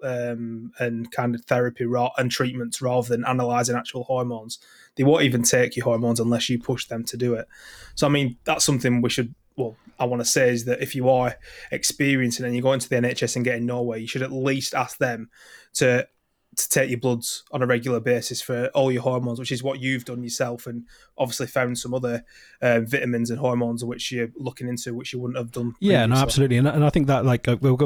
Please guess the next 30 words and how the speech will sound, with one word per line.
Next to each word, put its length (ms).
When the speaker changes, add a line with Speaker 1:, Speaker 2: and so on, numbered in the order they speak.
Speaker 2:
uh, 260
I, 260
I'm 240
definitely 320
gonna 160
sound 140
like 100
a 40
bro-, 200
broken 380
record, 180
but 140
you're 80
probably 220
gonna 160
get 160
this 240
as 120
a 60
broken 300
record 260
from 160
us 120
regardless, 600
which 120
is 160
take 240
responsibility, 760
take 260
accountability. 840